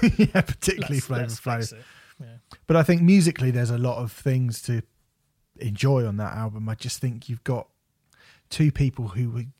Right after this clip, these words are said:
Speaker 1: well, you've got one person who used to be such an amazing voice, such an amazingly articulate and brilliant force, and they're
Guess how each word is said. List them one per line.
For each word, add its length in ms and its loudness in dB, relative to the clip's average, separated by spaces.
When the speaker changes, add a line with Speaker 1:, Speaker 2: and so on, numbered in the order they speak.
Speaker 1:
well, 240 -6
you've 160 -8
got 120 -12
one 260 -4
person 520 -12
who 100 -2
used 340 -2
to 80 -6
be 220 -4
such 680 -4
an 80 -4
amazing 760 -2
voice, 380 -6
such 240 -10
an 280 -6
amazingly 720 -4
articulate 840 -12
and 180 -14
brilliant 480 -6
force, 680 -8
and 140 -6
they're 100 -4